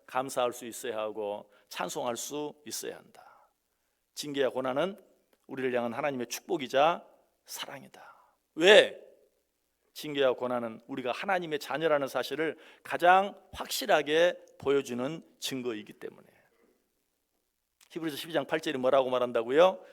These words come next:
"징계는 다 받는 것이거늘 너희에게 없으면 사생자요 친아들이 아니니라."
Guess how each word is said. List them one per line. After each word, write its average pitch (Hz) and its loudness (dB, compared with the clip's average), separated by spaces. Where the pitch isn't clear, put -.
"징계는 135 -2
다 147 8
받는 139 -2
것이거늘 107 -8
너희에게 120 -4
없으면 135 -4
사생자요 165 0
친아들이 147 -8
아니니라." - -20